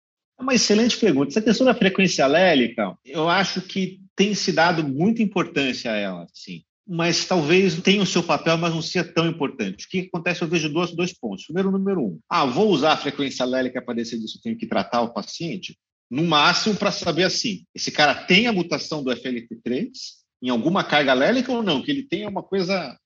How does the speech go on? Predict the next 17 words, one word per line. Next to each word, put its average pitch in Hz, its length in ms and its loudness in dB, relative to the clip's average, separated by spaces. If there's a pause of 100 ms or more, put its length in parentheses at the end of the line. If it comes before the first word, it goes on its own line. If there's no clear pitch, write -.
(140)
mínima. 135 680 2
Porque - 200 -6
se - 160 -4
o 226 200 0
laudo 214 420 2
fala, 160 460 0
ah, 120 180 -6
frequência 202 400 -8
alélica, 135 320 -2
que 147 80 -10
nem 156 120 -6
eu 165 60 -4
já 160 140 0
vi 160 140 -6
uma 135 180 -4
paciente 127 500 -8
minha, 104 240 -8